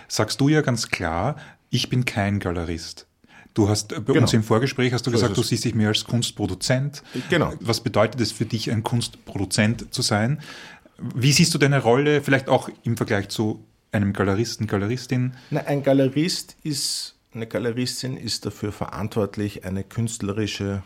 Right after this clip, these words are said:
Speaker 2: Position möglichst früh zu entdecken, auszustellen,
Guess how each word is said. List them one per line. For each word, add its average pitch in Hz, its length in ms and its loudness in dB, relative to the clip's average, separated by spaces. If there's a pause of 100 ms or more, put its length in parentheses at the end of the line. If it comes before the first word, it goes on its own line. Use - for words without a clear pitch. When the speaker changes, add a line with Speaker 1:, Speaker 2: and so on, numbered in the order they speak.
(100)
Speaker 2:
Position 101 840 -4 (760)
möglichst 104 600 -4
früh 117 500 0 (140)
zu - 140 -4
entdecken, 123 600 -4 (720)
auszustellen, 92 1000 -4